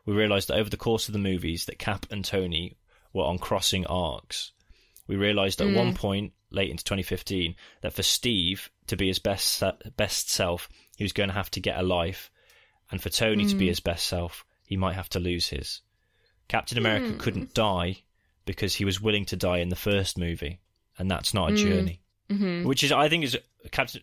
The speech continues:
Speaker 1: which, again, Captain America, best Avenger. He's got a great storyline
Speaker 2: <laughs>
Speaker 1: because, like, quite often in his, in, I think, like, Age of Ultron,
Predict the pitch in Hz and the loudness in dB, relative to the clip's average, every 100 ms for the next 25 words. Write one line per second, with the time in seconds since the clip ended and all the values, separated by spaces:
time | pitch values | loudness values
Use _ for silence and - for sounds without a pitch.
0 | _ 82 117 - 151 139 123 - 156 135 | _ -12 -10 0 4 6 4 -2 -4 0
1 | 131 110 107 110 - 104 101 95 95 - | 4 4 4 2 2 0 2 0 0 -6
2 | _ - - - 113 - 117 113 131 - | _ -20 -20 -4 -2 4 4 6 4 6
3 | - - - - 381 320 262 240 - - | 6 8 8 8 6 2 0 -2 -2 0
4 | 113 - 110 - - _ _ - - 135 | 2 4 2 2 -10 _ _ -12 0 2
5 | 120 123 - 120 107 87 _ _ 110 104 | 4 0 0 0 0 -2 _ _ -2 0
6 | 101 95 95 104 - - 117 107 107 101 | 0 -4 -2 -2 -2 -2 0 0 0 0
7 | 113 92 92 80 101 95 95 110 110 - | 0 0 0 2 0 0 0 0 0 0
8 | 85 87 | -2 -4